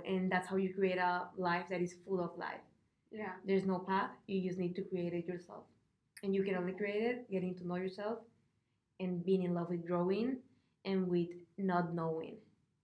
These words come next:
Speaker 2: Yeah, I love that. So, and I think that's great advice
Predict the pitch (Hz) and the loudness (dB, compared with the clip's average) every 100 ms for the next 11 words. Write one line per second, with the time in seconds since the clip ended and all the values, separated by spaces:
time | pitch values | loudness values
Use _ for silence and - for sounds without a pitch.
0 | _ _ _ 214 196 196 196 _ - 208 | _ _ _ -14 -14 -14 -18 _ -10 -6
1 | 202 202 190 175 175 - - _ - - | -4 -4 -6 -10 -12 -16 -20 _ -4 -4
2 | - 214 214 208 214 262 294 285 - 202 | -2 0 2 0 -2 -6 -6 -10 -10 -6
3 | 196 185 185 185 | -4 -4 -6 -6